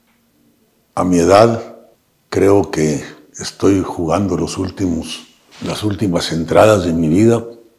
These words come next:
entrando pronto a extra innings, y el que se me reconozca en mi estado natal me llena de orgullo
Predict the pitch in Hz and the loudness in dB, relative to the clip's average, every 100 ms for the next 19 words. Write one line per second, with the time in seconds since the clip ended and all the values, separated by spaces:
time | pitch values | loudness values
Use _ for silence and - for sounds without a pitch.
0 | _ _ - - - 92 104 92 90 - | _ _ -10 -8 -4 -2 -2 -2 -2 -4
1 | - _ _ _ _ _ _ _ - 92 | -16 _ _ _ _ _ _ _ -4 0
2 | 98 98 - 87 80 71 - 76 82 110 | 0 0 -2 -2 0 -2 -6 -6 -2 0
3 | 123 123 - - - _ _ _ _ _ | 2 0 -4 -12 -18 _ _ _ _ _
4 | _ _ _ - 85 82 80 - - - | _ _ _ -8 -4 -2 -2 -6 -10 -8
5 | 82 76 - - 85 107 - 101 85 80 | -8 -6 -8 -4 -4 -4 0 0 2 0
6 | 80 87 95 107 76 - 87 101 107 - | -2 0 2 2 -4 -2 0 -2 -6 -18
7 | _ _ _ _ _ _ _ _ - 78 | _ _ _ _ _ _ _ _ -14 -8
8 | 78 80 98 101 101 98 - - _ _ | -6 -2 -2 -2 -4 -6 -10 -20 _ _
9 | - 78 80 92 113 120 | -8 -6 -4 -4 -2 -2